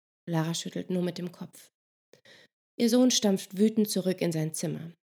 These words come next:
während Thorsten pfeifend die Küche betritt,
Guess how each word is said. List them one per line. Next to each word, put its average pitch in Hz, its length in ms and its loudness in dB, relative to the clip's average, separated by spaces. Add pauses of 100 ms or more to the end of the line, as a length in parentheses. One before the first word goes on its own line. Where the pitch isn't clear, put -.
(380)
während 170 280 0
Thorsten 151 540 -4 (360)
pfeifend 381 480 -2
die 285 100 -4
Küche 156 280 -2
betritt, - 500 -14